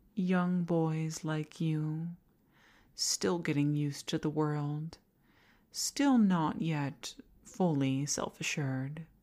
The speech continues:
You don't want to assume there's anything going on, or risk getting your heart broken or embarrassing yourself. Well,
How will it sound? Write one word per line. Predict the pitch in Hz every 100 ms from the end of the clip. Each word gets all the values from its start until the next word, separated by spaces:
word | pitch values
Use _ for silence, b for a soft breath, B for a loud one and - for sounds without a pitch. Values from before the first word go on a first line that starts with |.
| _ b b b b b b b
You | 185 185
don't | 214 240
want | 185 160 143
to | -
assume | - - - 196 180
there's | 151 139 131
anything | - - - 151 143
going | 143 139 135
on, | 139 208 226 170 202 - b b b b -
or | 196
risk | 185 190 185
getting | - 160 151
your | 147
heart | 147 - 185 - -
broken | - - - 151 175
or | 175 156 165 170
embarrassing | 190 185 175 160 - 160 151
yourself. | 156 - 156 156 202 - _ _ _ _ b b b b b b b b
Well, | 208 190 170 165 202